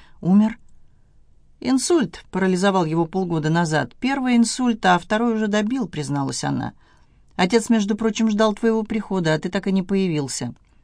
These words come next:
"Ну, я думал", проговорил Саша, однако она перебила его. "Много думать иногда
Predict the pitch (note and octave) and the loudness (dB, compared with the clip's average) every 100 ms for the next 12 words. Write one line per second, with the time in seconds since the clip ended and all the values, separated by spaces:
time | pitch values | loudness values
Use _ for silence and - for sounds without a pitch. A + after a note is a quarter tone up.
0 | _ _ _ F3 E3+ E3 F3+ D3+ E3+ F#3+ | _ _ _ -8 -6 -2 -2 -2 0 2
1 | F#3 F3+ E3 - _ _ _ - E3 D#3+ | 4 4 0 -8 _ _ _ -10 -6 0
2 | E3+ F3 D#3+ - A3+ G#3+ E3 D#3 D#3 F#3 | 2 2 0 0 0 0 2 2 2 0
3 | F#3+ G3 F3+ E3 - F#3 F#3+ F#3+ F3 G#3 | 0 0 0 0 -4 -2 2 0 0 -2
4 | G3 E3 B2+ C#3 C3+ C3 A#2+ _ _ _ | 0 0 -2 -2 -4 -4 -6 _ _ _
5 | _ D#3+ G3 C#4+ B3 G#3+ A#3+ A3+ G#3 F#3 | _ 2 6 6 4 6 6 6 4 2
6 | E3 D#3+ F#3 F3+ | 2 2 2 2